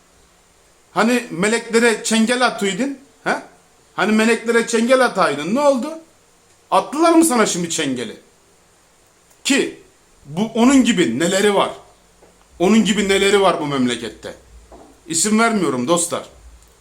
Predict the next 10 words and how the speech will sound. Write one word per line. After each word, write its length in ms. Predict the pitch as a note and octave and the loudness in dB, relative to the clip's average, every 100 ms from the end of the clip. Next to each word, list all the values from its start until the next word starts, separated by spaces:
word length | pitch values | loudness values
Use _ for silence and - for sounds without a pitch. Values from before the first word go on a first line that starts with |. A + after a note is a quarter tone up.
| - - - _ _ _ C#3+ | -20 -20 -20 _ _ _ -4
Bu 120 | E3+ | -2
işin 200 | - F3+ | 0 2
yasal 380 | F3 F3 F3+ E3 | 2 2 0 2
boyutları 440 | E3 D#3+ D#3+ D#3 | 2 2 0 0
da 140 | B2+ | -2
var. 100 | F2+ - _ _ _ _ _ - | -4 -14 _ _ _ _ _ 0
Onun 260 | C#4 B3+ | 4 4
gibi 220 | A3 B3+ | 4 2
neleri 380 | A#3+ A3 G#3 F#3 | 4 4 2 0
var? 140 | A2 | -4